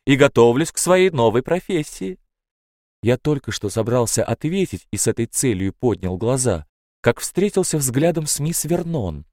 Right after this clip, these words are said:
Она вошла незамеченная в комнату во время разговора и слушала его с пристальным вниманием.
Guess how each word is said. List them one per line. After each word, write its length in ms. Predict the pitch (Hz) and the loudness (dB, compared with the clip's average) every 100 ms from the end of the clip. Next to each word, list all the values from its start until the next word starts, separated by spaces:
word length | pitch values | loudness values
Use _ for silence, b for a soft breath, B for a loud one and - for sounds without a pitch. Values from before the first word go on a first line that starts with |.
| - | -12
Она 240 | - 107 120 | -6 -2 0
вошла 320 | 127 - 143 | -2 -2 -2
незамеченная 680 | 147 170 175 170 - 98 98 | -2 -2 -2 -4 -4 -4 -4
в 80 | - | 0
комнату 520 | 190 175 117 98 87 _ _ | 0 0 -2 -2 -6 _ _
во 160 | 120 | 4
время 340 | 120 135 180 165 | 4 2 2 2
разговора 680 | 147 123 160 151 120 95 - _ - | 0 0 0 2 0 0 -6 _ -4
и 60 | |
слушала 640 | 101 - 117 196 - 107 98 | -2 0 0 -2 -2 -4 -2
его 280 | 98 90 80 | 0 -2 -2
с 100 | - | -6
пристальным 640 | 120 139 - 151 147 147 | -2 -2 -4 -6 -6 -6
вниманием. 720 | 147 160 151 98 82 76 71 | -4 -2 0 -2 -4 -8 -12